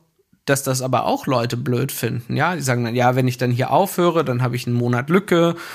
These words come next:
oder, ähm, wenn ich mal arbeitslos werde, habe ich einen Monat Lücke und so. Und, ähm,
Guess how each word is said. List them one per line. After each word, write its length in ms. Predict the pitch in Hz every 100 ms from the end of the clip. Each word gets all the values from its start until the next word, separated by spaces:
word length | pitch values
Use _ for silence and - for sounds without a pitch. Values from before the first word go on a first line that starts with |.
| -
oder, 460 | - 127 127 120 123 - -
ähm, 560 | - 120 120 117 120 120
wenn 120 | 117
ich 120 | 123
mal 140 | 123 120
arbeitslos 600 | 165 170 151 - 147 143
werde, 240 | 147 139
habe 100 | 135
ich 80 | 135
einen 80 | 147
Monat 240 | 139 135
Lücke 240 | 135 143 143
und 140 | 131
so. 180 | 147 143 - -
Und, 460 | - 131 131 127 - -
ähm, 520 | 131 127 131 127